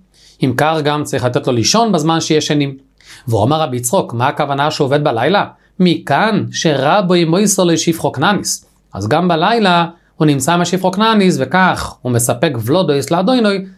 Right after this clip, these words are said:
זה נחשב משנה שכר סוחר. אז מכאן רואים שבעל כורחו הוא משיא לו שפחו כנעניס.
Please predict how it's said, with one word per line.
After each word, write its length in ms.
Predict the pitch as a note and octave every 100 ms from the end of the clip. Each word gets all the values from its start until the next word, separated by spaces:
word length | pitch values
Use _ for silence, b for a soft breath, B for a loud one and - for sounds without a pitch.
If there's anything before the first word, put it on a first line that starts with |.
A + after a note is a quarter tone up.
| B
זה 60 | D#3
נחשב 320 | E3+ G#3 G3+
משנה 240 | F3+ F#3+ G3
שכר 180 | G3+ G3+
סוחר. 340 | G3 F#3+ E3+ E3 b b b
אז 120 | D#3
מכאן 300 | F3+ F#3+ C4
רואים 200 | A#3+ G#3+
שבעל 320 | G3+ G3 F3 E3+
כורחו 320 | F3+ F3+ F3
הוא 80 | D#3+
משיא 240 | D#3 F#3
לו 100 | E3
שפחו 240 | E3 D#3+
כנעניס. 520 | E3 C#3 C3+ B2+ -